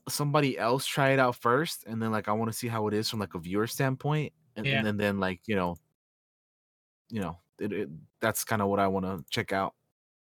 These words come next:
Speaker 1: and then we'll see from there. But, uh, yeah, it's definitely a very, very interesting, uh, thing,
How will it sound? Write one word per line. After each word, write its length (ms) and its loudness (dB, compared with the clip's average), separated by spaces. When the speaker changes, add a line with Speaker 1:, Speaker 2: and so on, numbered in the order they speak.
Speaker 1:
and 100 -4
then 120 2
we'll 80 0
see 160 -2
from 200 -4
there. 220 0
But, 340 -6
uh, 280 -2
yeah, 240 0
it's 140 -6
definitely 360 6
a 60 8
very, 300 8
very 300 4
interesting, 580 -4
uh, 40 -10
thing, 380 -8